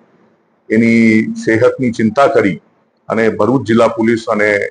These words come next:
એસ પી દ્વારા આ જે સર્વાઇકલ કેન્સરની વેક્સિનના ફ્રી કેમ્પના આયોજન કરવામાં આવ્યા છે,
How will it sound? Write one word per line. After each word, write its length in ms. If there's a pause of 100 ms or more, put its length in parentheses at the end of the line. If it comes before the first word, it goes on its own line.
એસ 200
પી 100
દ્વારા 480 (520)
આ 140
જે 540 (840)
સર્વાઇકલ 440
કેન્સરની 520
વેક્સિનના 720 (520)
ફ્રી 160
કેમ્પના 500
આયોજન 340
કરવામાં 420
આવ્યા 220
છે, 180